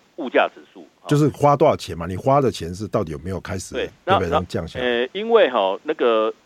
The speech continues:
Speaker 1: 呃，每一个消费支出，
Speaker 2: 对。
Speaker 1: 每一种商品，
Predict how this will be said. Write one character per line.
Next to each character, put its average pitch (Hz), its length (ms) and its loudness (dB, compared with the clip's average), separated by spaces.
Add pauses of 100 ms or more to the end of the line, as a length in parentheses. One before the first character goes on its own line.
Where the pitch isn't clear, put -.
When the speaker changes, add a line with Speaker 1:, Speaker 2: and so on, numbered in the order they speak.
(600)
Speaker 1:
呃， 107 200 -8
每 120 300 0
一 - 20 -6
个 165 180 2
消 147 200 2
费 143 160 2
支 123 180 -10
出， 117 340 -10 (120)
Speaker 2:
对。 117 100 -4
Speaker 1:
每 156 80 -2
一 190 40 -4
种 101 260 -2
商 123 180 -4
品， 82 180 -14